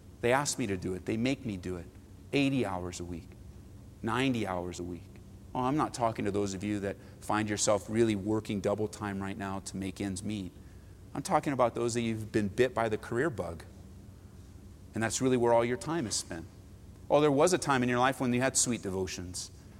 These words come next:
There was a time in your life when you were walking in the Lord and the Spirit of God was overwhelming. You were so excited. You were so zealous. It was all that you could do just to be in church.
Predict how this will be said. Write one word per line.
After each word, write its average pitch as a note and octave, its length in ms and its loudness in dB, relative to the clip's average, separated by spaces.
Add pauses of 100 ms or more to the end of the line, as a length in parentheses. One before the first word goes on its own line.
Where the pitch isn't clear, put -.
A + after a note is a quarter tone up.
There C3 80 4
was D#3+ 180 8
a F3 60 2
time C#3 260 2
in B2+ 60 4
your B2 80 4
life B2+ 240 4
when B2+ 100 2
you B2 160 4
were C3 80 4
walking B2 400 4
in G#2 80 -2
the G2 80 -4
Lord F#2 280 -4 (360)
and A2+ 100 0
the G#2+ 40 0
Spirit C#3+ 340 4
of A#2+ 80 2
God C3 240 8
was B2 120 0
overwhelming. B2+ 600 4
You A2 60 0
were A2 60 -2
so B2+ 220 4
excited. B2+ 400 4
You C#3 60 0
were A#2 80 0
so A#2+ 200 0
zealous. A#2+ 540 4 (220)
It C3+ 60 2
was B2+ 140 6
all C3+ 200 8
that D3+ 100 -2
you C#3+ 100 0
could C#3+ 200 -2
do D3+ 260 4 (180)
just - 200 2
to D#3+ 80 2
be C#3+ 240 2
in D3 140 4
church. - 500 -2